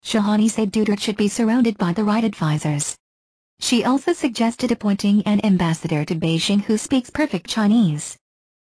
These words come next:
"You might be selling your country down the river and you won't know that you're doing it," she said. "Beijing might offer additional investments to Manila during the negotiations,"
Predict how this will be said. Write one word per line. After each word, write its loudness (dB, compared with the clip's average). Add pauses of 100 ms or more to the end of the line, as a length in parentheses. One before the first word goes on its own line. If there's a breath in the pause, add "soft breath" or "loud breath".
(180)
"You 4
might 2
be 2
selling 2
your 4
country 0
down 4
the 4
river 0
and 0
you 0
won't 2
know 4
that 0
you're -2
doing 2
it," -2 (200)
she 0
said. 0 (220)
"Beijing 4
might 2
offer 0
additional 2
investments 2
to 0
Manila 2
during 2
the 4
negotiations," 2